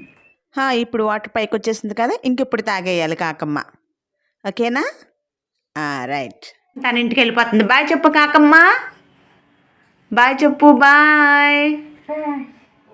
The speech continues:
Speaker 1: స్పీచ్ థెరపీ. ఇక్కడ నేను క్యాండిల్ వెలిగించి చూపిస్తున్నాను కదండి. థెరపీస్‌లో ఇది కూడా ఒక భాగమేనమాట.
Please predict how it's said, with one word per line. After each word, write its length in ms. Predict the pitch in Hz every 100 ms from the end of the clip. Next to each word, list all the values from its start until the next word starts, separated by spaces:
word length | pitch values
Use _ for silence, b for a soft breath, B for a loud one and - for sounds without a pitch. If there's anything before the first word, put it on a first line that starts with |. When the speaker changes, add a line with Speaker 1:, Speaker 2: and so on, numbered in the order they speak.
| _ _
Speaker 1:
స్పీచ్ 460 | 226 - 220 220 -
థెరపీ. 400 | 165 143 - - _ _ _ _ _ _ _ _ _ _ _
ఇక్కడ 180 | 185 233
నేను 220 | 214 202
క్యాండిల్ 440 | 190 190 190 214 220
వెలిగించి 380 | 190 180 190 - 190
చూపిస్తున్నాను 480 | 196 - 175 165
కదండి. 500 | 160 160 160 170 294 _ _ _ _ _ _
థెరపీస్‌లో 520 | 202 196 233 226 - 190
ఇది 120 | 170
కూడా 220 | 202 190
ఒక 180 | 180 -
భాగమేనమాట. 920 | 160 160 165 165 151 143 143 135